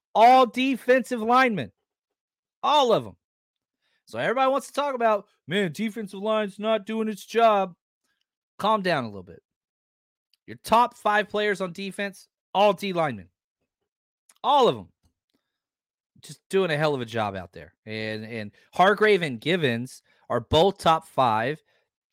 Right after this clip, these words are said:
in pass rush win rate in the entire N F L. Both of 'em are. They're our fourth and fifth best D linemen, according to Pro Football Focus, trying to put things into perspective. So, uh, let's get to a supple-, a couple questions, comments,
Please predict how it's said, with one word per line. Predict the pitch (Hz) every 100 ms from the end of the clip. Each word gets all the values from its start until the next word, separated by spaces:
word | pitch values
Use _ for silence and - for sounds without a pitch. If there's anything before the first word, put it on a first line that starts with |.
| _ _ _ _ -
in | 139 139
pass | 165 156 160 156
rush | 156 -
win | 120 165 170
rate | 127 120 131 -
in | 135
the | 143
entire | 147 165 165
N | 170
F | 165
L. | 220 147 _ _ -
Both | 247 247
of | 156
'em | 120
are. | 92 _ _ _ _ _ _ -
They're | 139 226
our | 202
fourth | - 226 240
and | 226
fifth | - 233 233 -
best | 208 196
D | 160 214
linemen, | 190 240 208 95 _ _ _ _ _ _ _ _ _ _ _ _ _ _ _ _ _ _ _
according | - 127 - 170 139
to | 123
Pro | 131
Football | 110 107 98
Focus, | - 98 95 -
trying | - 123
to | 101
put | 107
things | 95 92 -
into | 85
perspective. | 87 - 87 87 92
So, | - 131 - - _
uh, | 143 151
let's | 175 247
get | - 247
to | 233
a |
supple-, | - 220 185 - - 156
a | 156
couple | - 185 156
questions, | - 180 - 165
comments, | - - 160 175 180 - -